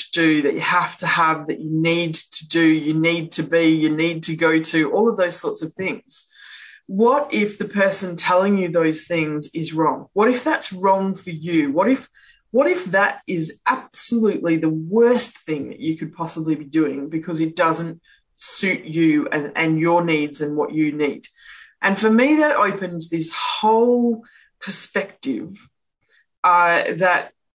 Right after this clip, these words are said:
started my journey with questions. And I love questions. I, I, I use questions all the time now to find the simplest pathway through life,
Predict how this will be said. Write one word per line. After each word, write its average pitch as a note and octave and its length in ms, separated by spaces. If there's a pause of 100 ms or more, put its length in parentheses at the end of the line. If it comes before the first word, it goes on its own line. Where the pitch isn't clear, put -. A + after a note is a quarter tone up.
(520)
started G#3 680
my F#3 160
journey E3+ 420
with D#3+ 220
questions. - 720 (920)
And G#3 120
I G#3+ 80
love F#3 420
questions. - 720
I, E3+ 440 (160)
I, - 60
I G#3 180
use G3+ 260
questions F3 480
all G3 280
the F#3 100
time E3 300
now D3+ 340
to D#3+ 140
find E3+ 320
the D#3+ 80
simplest D#3+ 460
pathway D3 640 (500)
through D3 160
life, D3 460